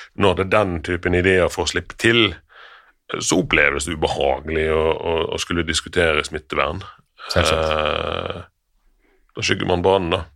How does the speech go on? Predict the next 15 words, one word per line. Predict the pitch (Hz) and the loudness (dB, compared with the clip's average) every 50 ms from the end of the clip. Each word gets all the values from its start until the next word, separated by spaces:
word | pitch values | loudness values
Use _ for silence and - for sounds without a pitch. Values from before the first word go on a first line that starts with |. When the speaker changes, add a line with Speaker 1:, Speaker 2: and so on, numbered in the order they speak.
| _ - - - - - - | _ -20 -20 -20 -16 -6 0
Speaker 2:
Ja, | - | 2
det | 127 127 | 4 4
virker | 147 190 - 147 - | 4 4 4 2 4
som | 160 123 113 | 4 4 4
det | 104 104 | 6 6
var, | 117 113 101 90 | 6 6 6 6
eh, | 87 85 85 82 82 80 78 - - _ _ _ _ _ - | 6 4 4 2 0 -2 -4 -8 -12 _ _ _ _ _ -4
det | - | 0
er | 113 | 2
klart, | 120 113 104 | 2 2 0
det | 101 | -4
fulgte | - - - - 123 110 - 101 | -6 -6 0 0 0 0 2 2
ikke | 104 104 | 4 4
jeg | 107 104 | 4 4
så | - - - 90 | 0 -2 -2 -2